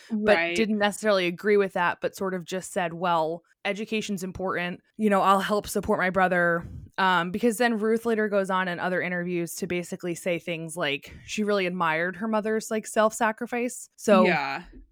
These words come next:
Speaker 1: it could have been that way, but
Speaker 2: Well,
Speaker 1: I
Speaker 2: so
Speaker 1: just
Speaker 2: there's
Speaker 1: thought it
Speaker 2: a
Speaker 1: was
Speaker 2: line
Speaker 1: interesting.
Speaker 2: I have from her,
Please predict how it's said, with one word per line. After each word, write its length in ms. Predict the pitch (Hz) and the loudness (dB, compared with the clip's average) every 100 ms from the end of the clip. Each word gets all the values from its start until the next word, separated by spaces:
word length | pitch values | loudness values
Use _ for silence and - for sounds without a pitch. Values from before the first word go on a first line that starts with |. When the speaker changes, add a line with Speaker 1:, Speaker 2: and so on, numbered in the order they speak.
| - | -6
Speaker 1:
it 120 | 202 | -2
could 140 | 208 208 | 2 0
have 100 | 233 | 0
been 160 | 294 | 0
that 180 | 285 277 | 0 -2
way, 200 | 269 285 | -2 -2
but 320 | 262 202 185 - | 0 2 2 2
Speaker 2:
Well, 200 | 254 277 _ _ - 269 - - | -2 -4 _ _ -14 -14 -16 0
Speaker 1:
I 140 | 254 | 0
Speaker 2:
so 60 | 240 | 2
Speaker 1:
just 140 | 262 | 0
Speaker 2:
there's 80 | 254 | 2
Speaker 1:
thought 80 | 226 | 2
it 20 | |
Speaker 2:
a 40 | 208 | 2
Speaker 1:
was 100 | 240 | 2
Speaker 2:
line 100 | 220 | 2
Speaker 1:
interesting. 480 | 226 233 233 185 - _ _ _ | 2 2 0 -6 -14 _ _ _
Speaker 2:
I 220 | 214 220 214 | 2 2 2
have 160 | 208 208 | -4 -4
from 240 | 240 214 | -2 0
her, 480 | 208 202 180 170 180 | 0 -2 -2 -4 -8